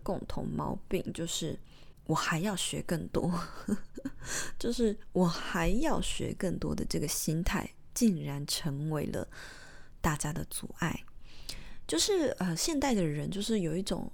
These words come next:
呃，学习病嘛，就是我认为我遇到不会的事情，就是，或者是说我要成为这个领域的第一名的话，或者是我要赢过谁的话，我必须要学更多东西，我必须要上更多的课，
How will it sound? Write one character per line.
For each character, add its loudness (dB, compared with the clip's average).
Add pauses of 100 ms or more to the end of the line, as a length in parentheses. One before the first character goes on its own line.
呃， 0
学 6
习 2
病 6
嘛， -2
就 -2
是 0
我 -4 (100)
认 4
为 2
我 -2
遇 4
到 2 (480)
不 2
会 6
的 4
事 2
情， 0
就 4
是， 2
或 2
者 2
是 0
说 4
我 2
要 6
成 2
为 2
这 2
个 2
领 0
域 4
的 4 (200)
第 6
一 6
名 2
的 2
话， 0 (200)
或 4
者 6
是 2
我 4
要 4
赢 0
过 2
谁 2
的 4
话， 4 (280)
我 0 (100)
必 8
须 0
要 6 (260)
学 2
更 4
多 0
东 2
西， 4
我 4
必 6
须 4
要 4 (220)
上 6
更 6
多 4
的 0
课， 2